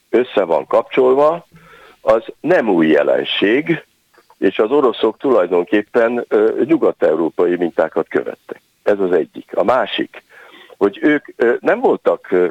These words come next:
megsértve, ö, Nyugat-, ö, Nyugat-Európára, hanem inkább tanulni akartak tőlük.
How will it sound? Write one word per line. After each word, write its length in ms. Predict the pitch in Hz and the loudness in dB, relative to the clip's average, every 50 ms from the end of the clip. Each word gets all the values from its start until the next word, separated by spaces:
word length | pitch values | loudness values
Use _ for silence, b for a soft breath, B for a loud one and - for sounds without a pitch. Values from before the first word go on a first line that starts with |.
| - | -4
megsértve, 880 | - 82 82 76 - - - 76 69 69 - - - 73 71 76 73 - | -2 -2 -2 -2 -2 -4 -2 -2 -2 -2 -4 -4 -2 -2 0 -2 -4 -8
ö, 260 | - - - 82 78 80 - - | -8 -4 -2 0 0 -2 -2 -4
Nyugat-, 440 | 82 82 78 76 73 - - 67 - - | -4 -2 -2 -2 -2 -2 -4 -6 -4 -2
ö, 200 | 78 76 80 82 80 - _ | -2 0 0 -2 -4 -8 _
Nyugat-Európára, 1160 | 76 82 82 82 69 - - 73 71 69 76 69 - - 67 65 67 69 76 90 113 131 127 - | -6 -4 -2 -2 -2 -2 -2 -2 -2 -2 -4 -4 -2 -2 -2 0 0 0 0 -2 -2 -6 -6 -6
hanem 260 | - 113 113 120 131 | -4 -2 -2 -2 -2
inkább 300 | 147 143 - - 139 - _ | -4 -4 -4 -4 -4 -2 _
tanulni 420 | 220 220 180 117 98 90 80 87 | -2 0 2 0 0 0 0 0
akartak 540 | 80 76 - - 76 69 - _ - 55 - _ - | -2 -2 -2 -2 -4 -4 -2 _ -8 -8 -8 _ -8
tőlük. 440 | - 53 - - _ _ - - | -8 -8 -8 -12 _ _ -20 -20